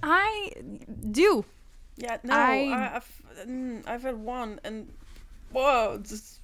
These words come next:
Speaker 2: way too
Speaker 1: I,
Speaker 2: big.
Speaker 1: I love me some big dick. Um, yeah, well, I, <laughs> this, this woman knows everything about my sex life, and I, I kid you not when I say everything, I mean, like, everything. So she knows my current partners, my previous partners. She's seen the list. She's,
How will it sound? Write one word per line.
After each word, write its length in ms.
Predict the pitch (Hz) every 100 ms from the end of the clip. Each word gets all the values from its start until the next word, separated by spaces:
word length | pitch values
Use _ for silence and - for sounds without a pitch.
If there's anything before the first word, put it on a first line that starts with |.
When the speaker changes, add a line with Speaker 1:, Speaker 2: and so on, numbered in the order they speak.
| -
Speaker 2:
way 180 | 233
too 60 | 247
Speaker 1:
I, 40 | 262
Speaker 2:
big. 260 | 220 180 - 254
Speaker 1:
I 120 | 214 247
love 220 | 240 262
me 140 | 277
some 240 | 262 220 208
big 200 | 220 -
dick. 320 | 214 - - - - - - -
Um, 300 | - - - -
yeah, 460 | 233 220 226 208 190 -
well, 460 | 220 220 247 247 -
I, 380 | - 233 226 - - - - - - - -
<laughs> 720 | 269 285 - 392 - - - -
this, 300 | 196 302 -
this 260 | 226 247
woman 260 | 214 233 269
knows 180 | 240 214
everything 360 | 190 214 240 196
about 200 | 175 170
my 80 |
sex 260 | 180 170 -
life, 180 | 120 175
and 120 | 190
I, 160 | 208 190
I 100 | -
kid 240 | 208 - 262
you 120 | 247
not 200 | 220 185
when 100 | 190
I 60 | 196
say 200 | 202 190
everything, 560 | 175 196 196 190 190
I 100 | 170
mean, 180 | 185 190
like, 180 | 175 -
everything. 600 | 180 185 220 - 226 240
So 260 | - 180 175
she 140 | -
knows 340 | 196 175 170 180
my 120 | 165
current 340 | - 302 302 277
partners, 420 | 254 233 226 214
my 100 | 165
previous 400 | - 269 302 254
partners. 600 | - 196 180 165 151 -
She's 160 | 202 -
seen 180 | 202
the 100 | 185
list. 480 | 185 262 262 277 -
She's, 440 | - 185 185 180